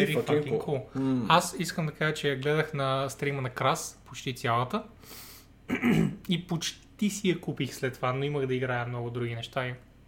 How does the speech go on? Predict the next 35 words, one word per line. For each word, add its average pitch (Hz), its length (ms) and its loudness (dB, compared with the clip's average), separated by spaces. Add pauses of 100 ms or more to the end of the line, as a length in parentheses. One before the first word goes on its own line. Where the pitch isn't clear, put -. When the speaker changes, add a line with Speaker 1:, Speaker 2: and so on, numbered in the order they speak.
(880)
Speaker 1:
But - 140 -4
anyway, 143 280 2 (300)
а, 139 420 2
добре, 165 240 0
Sayonara 165 760 0
определено 143 440 -2
много 143 160 -2
ми 139 100 -4
допада 131 380 0
за 131 200 -2
Artistic 127 420 -6
Achievement. 151 380 -2 (1400)
Но 208 580 8 (2250)
Disco - 220 -6
Elysium, 139 400 0
според 131 300 0
мен. 123 220 -2 (840)
Speaker 2:
Artistic 131 540 2
Achievement 113 320 2
за 113 160 0 (120)
графика? 202 580 2 (180)
Speaker 1:
За 139 220 4
Speaker 2:
Има 143 200 8
много 311 220 8
хубава 277 260 6
стилизация, 170 580 4
Speaker 1:
не 190 80 6
Speaker 2:
но 214 60 6
Speaker 1:
за 185 60 4
Speaker 2:
чак 202 180 2
Speaker 1:
графика, 131 340 0
Speaker 2:
постижение. 123 300 0
Speaker 1:
говорим 175 160 2
за 233 100 0
стилизация. 123 600 -6